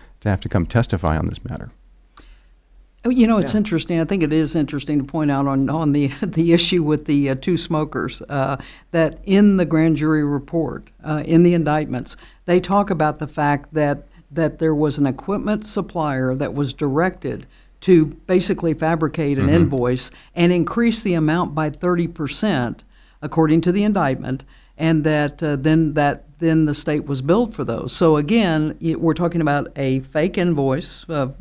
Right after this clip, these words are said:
Speaker 2: that, uh, um, that is one of the, uh, one of the matters in this indictment. As,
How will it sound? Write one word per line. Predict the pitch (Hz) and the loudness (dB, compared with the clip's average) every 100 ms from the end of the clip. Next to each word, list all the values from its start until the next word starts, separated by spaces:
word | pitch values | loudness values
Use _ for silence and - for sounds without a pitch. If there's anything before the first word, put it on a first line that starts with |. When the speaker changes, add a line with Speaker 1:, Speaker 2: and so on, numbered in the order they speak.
| 196 - | -8 -8
Speaker 2:
that, | - 98 143 147 143 143 - | -10 -10 -4 0 0 -2 -4
uh, | 143 135 135 - _ - | -2 -4 -6 -18 _ -8
um, | 147 143 139 135 139 - | -4 -2 -2 0 -2 -4
that | 139 139 143 143 | -8 -2 -2 0
is | 143 147 | -2 0
one | 160 165 | 0 0
of | 151 | 0
the, | 151 147 139 139 | 0 2 0 -2
uh, | 135 - 131 | -4 -8 -10
one | - 165 170 | -2 0 0
of | 156 | 0
the | |
matters | 151 151 151 139 | -2 -2 -2 -2
in | 151 | 0
this | 147 139 | 0 0
indictment. | 147 135 131 131 180 | -2 -2 -2 -4 -4
As, | - 151 156 | -2 0 0